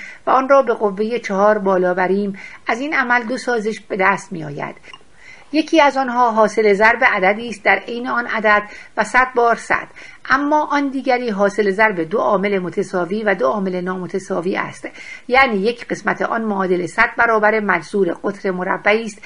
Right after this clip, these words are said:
که ذل آن پنج باشد، به شرط آنکه اگر قطر را به ریشه گویا بگیریم، از هر مجذوری عدد یک کسر کنیم،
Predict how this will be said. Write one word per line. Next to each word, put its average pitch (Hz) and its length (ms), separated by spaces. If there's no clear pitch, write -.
که 226 100
ذل 269 220
آن 247 260
پنج 208 340
باشد، - 360
به 233 80
شرط 285 300
آنکه 262 400
اگر 233 340
قطر 240 340
را 220 80
به 196 140
ریشه 233 440
گویا 196 380
بگیریم، 175 560
از 226 200
هر 254 180
مجذوری 233 540
عدد 196 300
یک 180 340
کسر 190 320
کنیم، 196 440